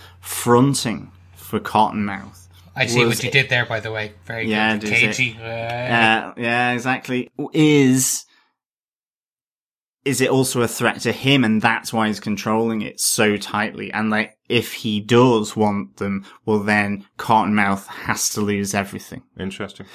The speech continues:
Speaker 1: I, I don't know. I,
Speaker 3: Yeah.
Speaker 1: I, I wondered
Speaker 2: Oh,
Speaker 1: whether
Speaker 2: okay,
Speaker 1: that
Speaker 2: yeah.
Speaker 1: was the kind of case that, you know, up till now, Diamondback is more than happy to do it. Now, okay, obviously they cost a lot,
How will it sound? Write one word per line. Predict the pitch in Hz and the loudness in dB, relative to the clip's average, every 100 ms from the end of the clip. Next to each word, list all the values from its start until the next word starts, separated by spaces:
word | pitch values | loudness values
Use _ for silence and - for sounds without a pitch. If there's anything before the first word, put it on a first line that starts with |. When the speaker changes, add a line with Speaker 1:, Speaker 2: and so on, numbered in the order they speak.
| - - | -8 2
Speaker 1:
I, | 147 | 4
I | 151 | 6
don't | 170 139 | 4 4
know. | 120 107 | 2 0
I, | 120 | 0
Speaker 3:
Yeah. | 123 - | 2 2
Speaker 1:
I, | 131 - 131 | 2 4 4
I | |
wondered | 131 139 143 143 131 | 6 6 6 4 4
Speaker 2:
Oh, | 123 | 4
Speaker 1:
whether | 127 123 | 2 4
Speaker 2:
okay, | 127 | 4
Speaker 1:
that | 120 123 | 2 2
Speaker 2:
yeah. | - - 208 131 | 0 0 0 -4
Speaker 1:
was | 117 - | -12 -14
the | - | -8
kind | 120 131 117 | -2 -2 -2
of | |
case | 139 123 | -2 -2
that, | 131 120 - - | -2 -4 -6 -8
you | 131 | -2
know, | 120 117 - - - | -2 -2 -6 -6 0
up | 156 | 0
till | - 139 | 0 2
now, | 131 135 139 147 151 143 - _ - | 2 2 2 2 0 -2 -8 _ -8
Diamondback | - 127 131 127 120 117 117 | 0 2 2 2 2 2 0
is | 107 110 _ | -4 -6 _
more | 131 127 127 127 | 0 2 4 4
than | 117 110 | 2 -2
happy | 110 113 - 110 | 0 -2 0 -4
to | 107 | 0
do | 120 | 0
it. | 113 | 2
Now, | 117 113 | 2 2
okay, | 113 113 | 2 0
obviously | 107 110 - 101 | 0 -2 -4 -6
they | 101 | -6
cost | - 104 - | -2 -2 0
a | 101 | 0
lot, | 107 107 - | 2 0 -4